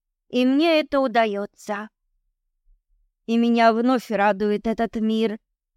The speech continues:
ведь он такой сказочный и потрясающий, а еще в нем столько незавоеванных мужских сердец.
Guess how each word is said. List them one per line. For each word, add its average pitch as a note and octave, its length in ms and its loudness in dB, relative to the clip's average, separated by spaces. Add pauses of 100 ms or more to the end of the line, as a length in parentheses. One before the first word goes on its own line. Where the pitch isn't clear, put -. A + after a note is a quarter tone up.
(300)
ведь A3 240 -4
он A3 120 2
такой A3+ 300 -2
сказочный A3+ 800 -2
и - 40 -8
потрясающий, A#3 1160 -2 (400)
а A#3+ 140 2
еще C4 340 -2
в C4+ 60 -4
нем B3+ 200 -2
столько D4+ 420 -4
незавоеванных A3+ 840 -2
мужских A#3+ 440 -10
сердец. A3+ 540 -6